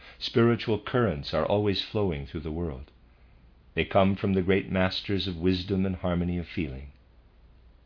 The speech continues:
The masters are constantly pouring forth streams of love and wisdom over humankind.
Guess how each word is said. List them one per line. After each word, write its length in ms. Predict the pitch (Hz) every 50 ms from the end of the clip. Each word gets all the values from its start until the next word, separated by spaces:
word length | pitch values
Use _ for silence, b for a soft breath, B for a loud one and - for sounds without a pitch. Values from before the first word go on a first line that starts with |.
| _ _ - B B B B B B B
The 60 | - 95
masters 560 | 101 107 117 123 - - - - 123 110 113
are 80 | 113
constantly 720 | 110 - - 127 120 117 117 - - 120 104 98 117 117 107
pouring 440 | 92 - - 113 107 110 110 110 101
forth 340 | - - 107 107 104 101
streams 640 | - - - - - 113 110 107 107 107 107 107 98 98
of 140 | 80 73
love 380 | 82 90 87 92 101 104 101 92
and 180 | 85 80 82 80
wisdom 440 | 92 98 92 92 92 101 95 95
over 200 | 92 85 80 92
humankind. 800 | 85 78 82 82 82 85 82 82 - 90 82 76 69 69 71 -